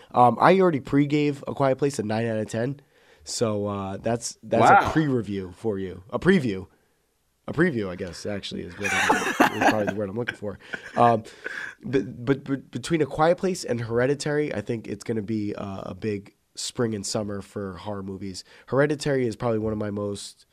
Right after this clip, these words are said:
Speaker 1: I'm looking forward to this summer movies. Sean, I would rec-, I, I would say Google it
Speaker 2: Yes, dude.
Speaker 1: after this, but I almost don't want you to see the trailer, because if you're afraid of horror movies, um,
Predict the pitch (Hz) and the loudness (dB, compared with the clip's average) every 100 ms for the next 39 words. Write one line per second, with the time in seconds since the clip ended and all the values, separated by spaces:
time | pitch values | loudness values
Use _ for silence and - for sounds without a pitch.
0 | - - - _ _ - 107 107 110 101 | -14 -14 -18 _ _ -6 -4 -4 -6 -6
1 | 104 101 - 104 98 98 92 - - 101 | -6 -6 -6 -6 -6 -8 -8 -6 -4 -4
2 | 98 92 - - - 113 104 98 98 - | -6 -12 -16 -18 -8 -4 -4 -6 -10 -16
3 | _ - 131 110 110 _ 127 117 - 131 | _ -2 0 0 -6 _ -14 -10 -2 2
4 | 131 113 127 123 - - 120 - - 127 | 2 0 0 0 -4 -6 -6 -6 -6 -4
5 | 127 - 127 123 123 120 139 147 151 - | -2 0 -2 -2 -4 -2 0 0 0 -6
6 | - - - 262 - 156 156 - 120 110 | -2 -2 0 0 0 0 -4 -2 0 0
7 | - - 113 123 123 - 113 120 127 131 | -4 -10 -2 0 0 -2 -2 0 0 -2
8 | 127 135 139 139 135 123 113 113 135 131 | -4 -2 0 0 0 0 -2 0 0 0
9 | 127 127 117 113 117 127 135 143 143 - | 0 0 -2 -2 -2 -2 -2 -4 -8 -12
10 | - - _ _ 104 101 95 95 | -20 -20 _ _ -8 -8 -8 -10